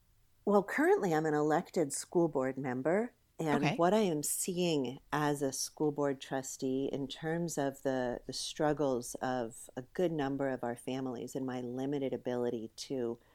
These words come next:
Speaker 1: impact student outcomes from a, a trustee role has led me to look to where the bigger levers of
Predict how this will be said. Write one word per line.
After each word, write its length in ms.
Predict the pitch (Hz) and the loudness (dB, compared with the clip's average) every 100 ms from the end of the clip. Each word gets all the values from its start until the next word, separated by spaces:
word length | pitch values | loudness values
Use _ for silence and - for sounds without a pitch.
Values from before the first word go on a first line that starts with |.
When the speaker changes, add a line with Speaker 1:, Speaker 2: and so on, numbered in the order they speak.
| _ _ _ _ - | _ _ _ _ 0
Speaker 1:
impact 540 | 156 156 156 151 135 | 2 2 0 -2 -2
student 400 | - - 151 143 - | -6 -6 -4 -4 -2
outcomes 840 | 135 127 - 131 123 - - - _ _ _ - - | -2 -4 -6 -6 -6 -6 -10 -12 _ _ _ -20 -2
from 380 | 147 143 143 143 - | 2 2 2 -4 -4
a, 420 | 135 123 117 120 _ _ _ _ _ - | -4 -2 -4 -8 _ _ _ _ _ -10
a 120 | 123 | -10
trustee 600 | - 139 139 - 143 143 | -4 -2 -2 -6 -6 -4
role 380 | 147 156 180 262 - - _ - | -2 -2 -2 -6 -10 -20 _ -4
has 180 | 139 | -2
led 240 | 147 165 185 | 2 2 2
me 140 | 175 147 | 0 -2
to 180 | - | -4
look 460 | 151 165 185 185 - - _ _ | 0 4 4 4 -20 -20 _ _
to 120 | - 151 | 0 0
where 380 | 147 160 165 | 6 8 8
the 100 | 156 147 | 6 2
bigger 380 | 160 156 151 | 4 6 6
levers 640 | 147 135 135 135 131 110 - | 4 6 4 2 0 0 -4
of 280 | 143 131 | -2 -2